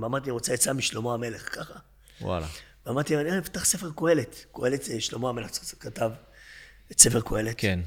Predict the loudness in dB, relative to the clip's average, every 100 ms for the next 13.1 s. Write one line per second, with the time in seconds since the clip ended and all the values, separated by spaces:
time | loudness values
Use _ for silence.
0 | -6 -12 -6 -4 -4 -6 2 4 6 4
1 | 0 0 0 -2 -4 -6 0 0 0 -2
2 | -4 -4 -8 -6 -6 -8 -4 0 4 4
3 | 2 -2 4 6 6 2 2 2 0 0
4 | 2 2 4 2 2 0 2 0 -2 0
5 | 0 0 -2 -10 -20 -12 -4 -2 2 2
6 | 2 -2 -2 0 -2 -6 -8 0 0 2
7 | 0 2 2 -2 -6 -6 -4 -2 -2 0
8 | 0 -2 -10 -20 -8 0 4 4 4 6
9 | 6 4 -2 -2 -2 -6 -2 0 0 0
10 | -6 -10 -6 -4 -2 2 2 2 0 -4
11 | -6 -4 -4 -2 -2 -2 -8 -20 -20 -20
12 | -14 -6 0 6 8 8 6 4 4 4
13 | 2